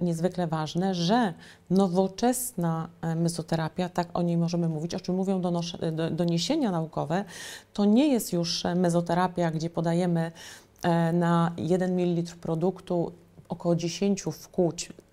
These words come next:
czyli zero jeden na punkt, tylko, drodzy Państwo, e, jeden mililitr produktu to jest od pięćdziesięciu do stu,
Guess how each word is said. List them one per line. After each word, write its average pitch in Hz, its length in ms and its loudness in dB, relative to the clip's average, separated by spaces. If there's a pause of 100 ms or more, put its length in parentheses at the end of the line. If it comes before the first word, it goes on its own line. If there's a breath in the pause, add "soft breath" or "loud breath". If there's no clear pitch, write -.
(140)
czyli 165 200 0
zero 180 240 2
jeden 175 340 4
na 165 120 0
punkt, 170 420 -4 (400 loud breath)
tylko, 190 260 2
drodzy 196 240 2
Państwo, 185 800 0
e, 170 100 0 (140)
jeden 180 280 0
mililitr 165 420 -2
produktu 160 580 -4
to 185 160 -2
jest 170 200 -4
od 170 120 -12
pięćdziesięciu 160 580 -2
do 160 180 -2 (120)
stu, - 500 0